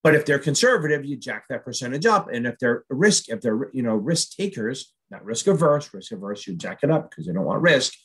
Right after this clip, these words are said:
If they're willing to take more risk, maybe you lower the percentage a little bit. Like, I'm mostly equities. I don't, I don't think I would have any bonds yet. Um, again, time horizon is everything.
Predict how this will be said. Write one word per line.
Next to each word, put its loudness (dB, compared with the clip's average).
If 4
they're 8
willing 6
to 4
take 2
more 6
risk, 4
maybe -2
you -2
lower 2
the -4
percentage -16
a -16
little -18
bit. -20
Like, -2
I'm 8
mostly 4
equities. -10
I -6
don't, -6
I -2
don't 0
think -2
I -2
would -4
have -6
any -10
bonds -16
yet. -12
Um, 6
again, 6
time 2
horizon 4
is 0
everything. 2